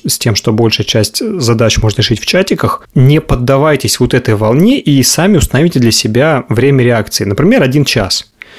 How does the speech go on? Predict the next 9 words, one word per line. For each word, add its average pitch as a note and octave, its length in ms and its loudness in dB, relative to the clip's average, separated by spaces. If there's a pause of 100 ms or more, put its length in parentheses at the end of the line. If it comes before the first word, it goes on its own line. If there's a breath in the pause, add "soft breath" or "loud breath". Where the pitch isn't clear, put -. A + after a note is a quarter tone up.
(360 loud breath)
Если C#3+ 720 2
случается C#3+ 680 0
что-то C3+ 600 -2 (200)
экстренно A#2+ 540 0
срочное, G#2+ 760 -2 (580 loud breath)
что - 200 -4
требует B2 420 2
вашего A#2+ 340 0
внимания A2+ 640 2